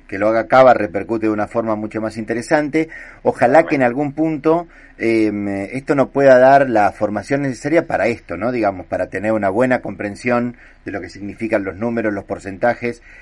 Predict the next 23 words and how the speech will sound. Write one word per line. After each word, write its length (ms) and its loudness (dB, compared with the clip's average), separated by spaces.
este, 340 -10
sobre 380 -2
todo 280 2
porque, 680 -4
em, 520 -12
eh, 140 -6
claramente 680 2
en 140 -6
el 160 -4
país 340 -2
en 80 -4
el 120 -6
cual 260 -2
vivimos 580 -2
es 180 -4
el 100 0
país 280 0
del 140 -2
segundo 440 0
a 140 2
tanto, 680 2
de 180 2
ahorrar 680 6